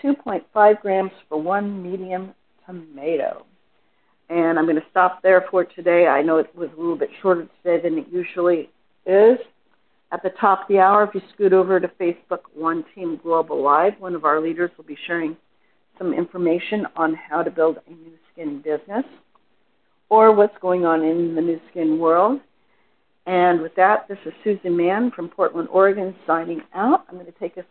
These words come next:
off mute so you can share any thoughts or questions or comments you may have. And I'm always looking for extra thoughts or questions or comments. <coughs> With that, I hope you have a great day.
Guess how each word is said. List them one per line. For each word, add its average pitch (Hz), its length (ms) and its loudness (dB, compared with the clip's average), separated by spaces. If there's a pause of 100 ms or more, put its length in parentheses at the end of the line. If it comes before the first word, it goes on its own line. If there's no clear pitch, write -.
off 185 240 0
mute 254 240 0 (120)
so 214 60 -2
you 185 60 -2
can 175 280 -8
share 185 300 2 (320)
any 190 220 -2
thoughts 185 320 2
or 165 60 -2 (260)
questions 226 480 -2
or 202 80 0
comments 208 540 -2
you 220 80 0
may 185 260 -2
have. 208 340 2 (800)
And 175 240 0
I'm 165 240 0
always 196 340 6
looking 185 220 -10
for 156 140 -6
extra 156 300 -4
thoughts - 360 0
or - 60 -20 (100)
questions 151 400 -14
or - 40 -20
comments. 196 420 -2 (640)
<coughs> 359 60 6 (4000)
With 190 160 -6
that, 214 300 4
I 175 120 -2
hope 196 260 -6
you 190 100 -8
have 180 220 -4
a 160 60 -4
great 175 440 -2
day. 175 400 2